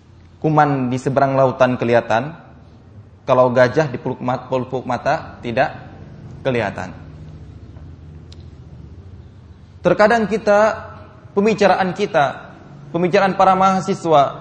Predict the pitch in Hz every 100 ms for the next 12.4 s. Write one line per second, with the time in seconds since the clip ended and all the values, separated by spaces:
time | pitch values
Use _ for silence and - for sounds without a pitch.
0 | - - - 180 165 175 180 180 165 185
1 | 190 180 180 175 175 185 190 - 233 -
2 | - 180 202 190 - - - - - -
3 | - 196 214 180 135 110 - - - -
4 | - - - _ _ _ _ - _ -
5 | _ _ _ _ - _ _ _ - 185
6 | 240 254 240 233 240 226 254 240 247 247
7 | 226 208 233 185 123 - - - - -
8 | - - - - - - - - - -
9 | - - - - - - - 143 165 -
10 | 190 175 156 - - - - - - -
11 | - - - - - - - - - -
12 | - - 147 151